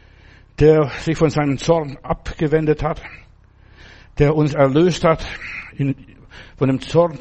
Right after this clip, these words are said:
was auf Sinai ist. In, bei Sinai war das so, da durfte es nicht einmal den Berg berühren. Selbst wenn ein Tier den Berg berührte, musste das Tier sterben. Ja? Und da musste sogar dein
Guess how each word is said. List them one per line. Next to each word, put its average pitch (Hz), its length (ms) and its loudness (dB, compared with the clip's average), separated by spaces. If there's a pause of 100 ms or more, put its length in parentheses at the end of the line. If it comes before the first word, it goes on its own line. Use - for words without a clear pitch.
(140)
was 147 180 0
auf 127 160 -2
Sinai 151 300 0
ist. 156 200 -4 (360)
In, 120 180 -2 (120)
bei 117 140 2
Sinai 143 360 0
war 135 100 0
das 131 140 -2
so, 147 80 -2
da 135 140 2
durfte 139 240 -2
es 127 40 -4
nicht 135 120 -2
einmal 135 160 -2
den 120 200 0
Berg 170 300 -2
berühren. 127 540 0 (100)
Selbst 160 240 0
wenn 160 100 0
ein 143 160 -2
Tier 180 260 -2 (440)
den 139 140 -2
Berg 170 240 2
berührte, 151 420 2
musste 143 220 0
das 135 140 0
Tier 139 140 -2
sterben. 147 640 -6 (420)
Ja? 190 280 -4 (680)
Und 139 340 -2 (580)
da 123 120 -2
musste 151 180 -4
sogar 143 220 -2
dein 131 200 0